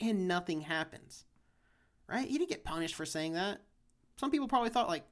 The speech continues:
"Damn, he probably did. He probably would have," you know? Yeah, he also would have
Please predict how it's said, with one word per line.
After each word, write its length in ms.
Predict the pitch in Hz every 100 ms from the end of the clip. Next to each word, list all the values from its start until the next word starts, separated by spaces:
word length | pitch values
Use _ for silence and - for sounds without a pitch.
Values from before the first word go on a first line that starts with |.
| - _ _ - -
"Damn, 300 | 151 220 226
he 60 | 185
probably 360 | - 220 180
did. 380 | 170 190 226 185
He 60 | 185
probably 240 | 240 214
would 180 | 190 233
have," 280 | 185 135 -
you 80 | -
know? 240 | 156 175 190 - - _ - _ _ -
Yeah, 200 | 277 269
he 100 | 220
also 300 | 247 254 247
would 100 | 233
have 180 | 196